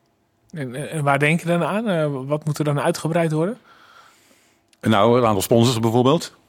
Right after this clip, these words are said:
Speaker 2: Hè, er zijn een boel lege stoeltjes en die leveren elk jaar best wel wat op. En daar zou ik, eh, wel, eh, wat ander beleid op willen zien. Maar dat moet ik met ze persoonlijk delen. Dat is niet om dat hier, eh, even neer te hangen.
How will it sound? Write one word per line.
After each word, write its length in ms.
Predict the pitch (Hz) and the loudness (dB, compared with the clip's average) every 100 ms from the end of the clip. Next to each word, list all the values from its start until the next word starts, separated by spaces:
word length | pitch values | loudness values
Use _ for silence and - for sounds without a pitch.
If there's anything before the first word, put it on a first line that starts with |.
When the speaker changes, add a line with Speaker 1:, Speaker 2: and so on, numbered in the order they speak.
| - | -4
Speaker 2:
Hè, 120 | 107 | -2
er 60 | 113 | 0
zijn 140 | 107 | 0
een 80 | 101 | 2
boel 100 | 113 | 2
lege 200 | 104 90 | 2 0
stoeltjes 580 | - 104 139 156 - - - | -4 -2 -2 -2 -6 -10 -4
en 60 | |
die 80 | 113 | 2
leveren 480 | 107 98 90 95 76 | 2 2 2 0 -2
elk 160 | 110 95 | -4 -2
jaar 180 | 98 | 0
best 160 | 101 110 | 0 -2
wel 100 | 92 | -2
wat 120 | 82 | -4
op. 200 | 98 123 _ _ _ _ - - - _ - | -6 -8 _ _ _ _ -20 -20 -20 _ -6
En 140 | 101 | 0
daar 220 | 95 101 | 2 2
zou 260 | 85 73 71 | 2 -2 -4
ik, 180 | 76 - | -6 -6
eh, 220 | 90 87 65 - _ 95 95 85 | -4 -4 -8 -14 _ -20 -14 -4
wel, 240 | 101 95 | -2 -2
eh, 40 | 78 - - | -6 -14 -16
wat 240 | 98 95 | -2 0
ander 240 | - 110 110 | 2 4 4
beleid 340 | 107 110 120 | 4 4 4
op 80 | 117 | 2
willen 220 | 110 101 | 0 2
zien. 300 | 92 92 82 - | 2 0 -4 -4
Maar 120 | 90 | -2
dat 100 | 90 | 0
moet 120 | 92 | -2
ik 120 | 95 | -4
met 140 | - 92 | -4 -4
ze 280 | - 98 92 - | -2 -2 -4 -10
persoonlijk 420 | - 113 113 113 101 | -6 0 4 4 4
delen. 300 | 92 87 82 _ _ _ _ | 2 0 -4 _ _ _ _
Dat 180 | - - | -14 -8
is 120 | 85 | -6
niet 220 | 92 87 | -4 -2
om 160 | 95 92 | 0 0
dat 160 | 90 87 | -2 -2
hier, 280 | 95 98 90 90 | -2 -2 -2 -4
eh, 220 | - 98 | -4 -4
even 320 | 95 92 - _ _ _ _ | -4 -4 -8 _ _ _ _
neer 240 | 101 101 | -4 -2
te 100 | 104 | -2
hangen. 380 | 90 85 85 80 | -2 0 -2 -6